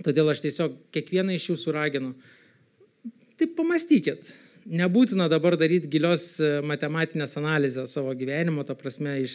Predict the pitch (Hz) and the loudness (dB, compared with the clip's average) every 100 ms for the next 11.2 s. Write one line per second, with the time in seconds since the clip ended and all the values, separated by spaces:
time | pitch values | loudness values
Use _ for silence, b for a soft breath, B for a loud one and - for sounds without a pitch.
0 | - 135 - - 139 135 135 131 139 135 | -8 -8 -8 -6 -2 -2 -4 -6 -6 -8
1 | 135 123 127 143 135 131 127 - 156 147 | -10 -12 -10 -10 -8 -8 -8 -12 -16 -16
2 | - 139 - 135 131 151 143 139 135 - | -10 -10 -8 -8 -6 -8 -8 -8 -6 -6
3 | 147 135 - 139 147 151 139 143 - 143 | -4 -6 -6 -4 0 0 -2 -6 -8 -8
4 | 139 - 190 - B B B B B B | -6 -6 -6 -8 B B B B B B
5 | B B B _ _ - 147 160 156 156 | B B B _ _ -18 -4 0 0 -4
6 | - 165 160 139 B B B B - 170 | -4 -2 0 -4 B B B B -8 -4
7 | 180 170 262 165 143 139 139 - 151 139 | -4 -2 -4 -4 -6 -8 -10 -6 -6 -6
8 | 160 160 147 123 B B B 123 B B | -4 -2 -4 -6 B B B -18 B B
9 | 180 185 180 - 151 - - 254 151 - | 0 0 0 -6 -8 -8 -6 -4 -4 -6
10 | 156 147 - 147 143 135 120 123 131 143 | -8 -10 -10 -10 -8 -8 -8 -10 -10 -10
11 | 151 | -12